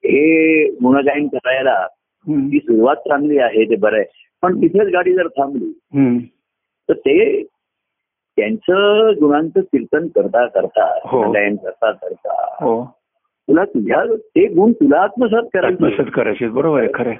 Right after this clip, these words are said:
Speaker 2: खरं आहे.
Speaker 1: तर तुझं, तू नुसते माझे गुण सांगून,
Speaker 2: हम्म.
Speaker 1: अ, तुझं काम होणार नाही, तुझी भूक भागणार नाही.
Speaker 2: बरोबर आहे, हो.
Speaker 1: तेव्हा आणि तुझ्या जी मनाची शुद्धी आहे, जे दोष आहेत, ते कसे जाणार आहे?
Speaker 2: बरोबर आहे, हो,
Speaker 1: तर
Speaker 2: खरं आहे.
Speaker 1: गुण आत्मसात कर त्यांचे
Speaker 2: हम्म, हम्म, हम्म.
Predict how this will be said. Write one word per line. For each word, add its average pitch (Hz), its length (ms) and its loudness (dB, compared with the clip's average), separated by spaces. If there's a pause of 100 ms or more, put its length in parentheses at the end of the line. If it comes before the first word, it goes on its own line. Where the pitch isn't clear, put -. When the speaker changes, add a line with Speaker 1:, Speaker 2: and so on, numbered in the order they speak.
(100)
Speaker 2:
खरं 143 160 -6
आहे. 127 100 -10
Speaker 1:
तर - 180 -2
तुझं, - 480 2
तू 220 380 2
नुसते 208 320 2
माझे 180 440 0
गुण 220 240 -4
सांगून, 185 520 0 (360)
Speaker 2:
हम्म. 143 240 2 (460)
Speaker 1:
अ, 196 200 2
तुझं 202 300 2
काम 214 260 -2
होणार 196 280 0
नाही, 185 140 -4
तुझी 165 280 2
भूक 170 200 4
भागणार 135 360 0
नाही. 104 260 -14
Speaker 2:
बरोबर 117 340 0
आहे, 110 120 -6
हो. 135 260 -6 (680)
Speaker 1:
तेव्हा 220 460 0 (920)
आणि 196 160 0
तुझ्या 139 380 0
जी 220 160 -4
मनाची 220 440 -2
शुद्धी 175 380 2
आहे, 117 120 0
जे 123 120 -2
दोष 143 280 2
आहेत, 117 180 2
ते 190 60 2
कसे 196 300 0
जाणार 104 360 -2
आहे? - 160 -20
Speaker 2:
बरोबर 113 320 -2
आहे, 113 120 -10
हो, - 300 -16
Speaker 1:
तर 226 60 4
Speaker 2:
खरं 226 140 -10
आहे. 160 60 6
Speaker 1:
गुण 247 140 4
आत्मसात 226 540 0
कर 180 440 0
त्यांचे 131 640 0
Speaker 2:
हम्म, 143 120 4
हम्म, 123 240 -4
हम्म. 135 180 0